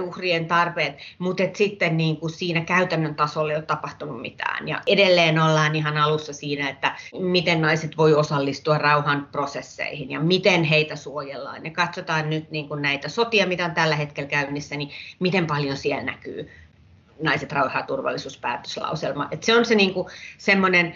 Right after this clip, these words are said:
se byrokratisoitumisen, että pyöritetään näitä samoja asioita jossakin, joka on hirveän kaukana niistä konflikteista. Se on ehkä se pääkritiikki tässä. Ja se tuli vahvasti nyt kaksikymmentä vuotta tämän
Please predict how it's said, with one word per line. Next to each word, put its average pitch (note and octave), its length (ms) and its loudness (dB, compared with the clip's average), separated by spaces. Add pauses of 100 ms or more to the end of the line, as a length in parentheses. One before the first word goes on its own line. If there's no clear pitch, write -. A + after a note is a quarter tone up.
(160)
se - 160 -2
byrokratisoitumisen, G3 1300 0
että E3+ 180 -8
pyöritetään F#3 760 4
näitä E3+ 260 0
samoja F3+ 460 -2
asioita D#3+ 560 -2
jossakin, D#3+ 800 -4
joka D#3 240 -2
on D#3 100 2
hirveän D#3+ 480 2
kaukana D#3 500 2
niistä D#3 260 -8
konflikteista. D#3+ 760 -6
Se A3+ 160 4
on A3 140 4
ehkä G3 200 -6
se - 200 -2 (600)
pääkritiikki F3+ 800 0
tässä. - 440 -10 (320)
Ja E3 80 0
se G3 120 -2
tuli F#3 300 2
vahvasti E3+ 520 4
nyt C#3+ 300 -6
kaksikymmentä - 580 -14 (160)
vuotta C3+ 340 -4
tämän C3 340 -6